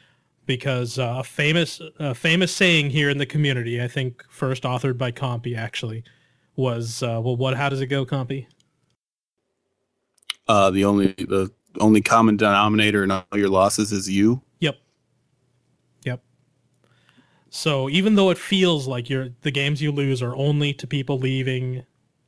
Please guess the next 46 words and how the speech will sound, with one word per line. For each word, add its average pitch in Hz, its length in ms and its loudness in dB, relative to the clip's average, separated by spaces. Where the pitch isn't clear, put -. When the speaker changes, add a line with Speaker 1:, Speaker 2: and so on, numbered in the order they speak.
Speaker 1:
only 139 360 -2
to 139 120 -4
people 127 300 -6
disconnecting, 123 800 -6
things 127 300 -6
like 123 180 -6
that, 117 320 -8
then, 135 360 -4
or, 139 160 0
or 127 220 -4
feeding, 127 800 -4
then, 156 640 0
you 190 80 0
know, 165 120 4
just 165 280 -2
take 135 200 -4
a 156 40 -8
step 185 320 -2
back, 127 360 -4
because 139 560 -4
your, 180 720 2
your 165 360 2
rank, 151 640 -2
your 147 360 0
elo, 165 520 0
and, 123 420 -2
you 147 60 0
know, 139 140 0
if 131 220 -2
even 151 240 0
in 170 140 4
normal 156 340 2
games, 120 380 -6
you've 127 160 -4
got 127 160 -2
an 131 100 -4
elo 147 360 0
there 135 200 -2
too, 127 260 -4
you 117 140 -6
just 123 160 -8
don't 131 160 -4
get 127 120 -8
to - 40 -14
see 160 220 -2
it. 110 160 -8